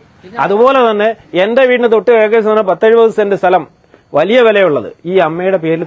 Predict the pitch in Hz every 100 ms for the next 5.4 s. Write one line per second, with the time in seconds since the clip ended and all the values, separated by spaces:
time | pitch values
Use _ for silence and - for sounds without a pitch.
0 | 175 180 170 123 - - _ _ - _
1 | - _ 175 214 208 202 240 285 277 240
2 | 208 180 226 262 - 147 170 208 233 214
3 | 240 240 - 170 175 202 185 196 185 -
4 | 208 247 - 170 165 170 208 - 226 185
5 | 151 180 185